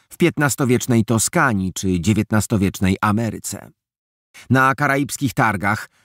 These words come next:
wypalanie żelazem znaku na skórze afrykańskich niewolników służyło jako przypieczętowanie faktu własności. W innych przypadkach wynikało z konieczności widocznego wyodrębnienia ludzi zniewolonych,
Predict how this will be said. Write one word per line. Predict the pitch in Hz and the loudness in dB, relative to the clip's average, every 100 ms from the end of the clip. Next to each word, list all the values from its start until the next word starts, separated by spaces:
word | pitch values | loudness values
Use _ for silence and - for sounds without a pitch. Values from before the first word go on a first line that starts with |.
| _ | _
wypalanie | 107 147 131 131 139 113 | 0 2 2 0 0 0
żelazem | 110 123 147 117 98 | 2 2 2 0 -4
znaku | 82 131 135 127 | 0 0 0 0
na | 107 | -2
skórze | 101 - 139 117 101 | -2 -2 0 0 0
afrykańskich | - 110 123 120 117 120 | -2 0 0 0 -2 0
niewolników | 101 101 139 160 101 - _ _ _ _ | 2 2 2 2 0 -2 _ _ _ _
służyło | - 208 180 160 147 | -2 2 4 4 4
jako | 147 120 - 127 | 2 0 0 -2
przypieczętowanie | - 165 151 131 127 - 98 92 98 101 | -2 -2 0 0 0 2 2 2 0 0
faktu | 95 85 - | -2 -4 -6
własności. | 85 113 113 147 135 - - - _ _ _ _ _ _ _ - - | -4 -2 -2 -2 -4 -4 -12 -16 _ _ _ _ _ _ _ -8 -2
W | 104 180 | 0 6
innych | 233 247 143 - | 8 8 6 2
przypadkach | - 113 92 87 - 98 - _ _ - | 0 0 0 -2 -4 -4 -4 _ _ 0
wynikało | 143 208 - 147 131 | 2 2 2 0 0
z | 135 | -2
konieczności | 139 127 - 113 107 - | 0 0 0 -2 0 0
widocznego | 110 120 - 110 104 107 | 0 0 0 0 2 2
wyodrębnienia | 110 107 104 107 90 104 98 104 | 2 2 4 2 4 4 4 2
ludzi | 92 82 104 | -2 -2 -2
zniewolonych, | 87 104 123 160 147 101 - | 2 2 4 2 0 -4 -10